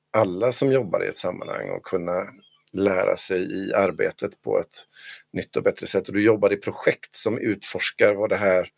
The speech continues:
är för någonting idag och engagerar dig i det. Vad är det i det där organisatoriska och, eh, att ta det här tankesättet som du nu pratar om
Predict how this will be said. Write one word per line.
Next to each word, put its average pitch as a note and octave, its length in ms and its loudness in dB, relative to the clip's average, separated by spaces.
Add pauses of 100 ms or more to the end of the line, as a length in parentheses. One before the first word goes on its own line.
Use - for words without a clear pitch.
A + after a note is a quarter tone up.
(440)
är C#3 240 6
för - 180 -8
någonting G#2 400 -6
idag - 580 0
och G2+ 400 6
engagerar G2+ 680 2
dig A2 100 0
i - 20 -8
det. G2 240 -2 (480)
Vad C#3 180 8
är A2 200 4
det E3+ 140 -2
i F#2 60 2
det - 100 -2
där - 300 0
organisatoriska F#2+ 1700 0 (840)
och, G#2 320 6
eh, G#2 680 4
att - 120 -2
ta C3 360 6
det C3 100 0
här F#2 440 -4 (360)
tankesättet - 840 -4
som A2+ 120 -4
du G#2 120 -2
nu F#2+ 140 -4
pratar G2+ 340 -2
om G2 360 -2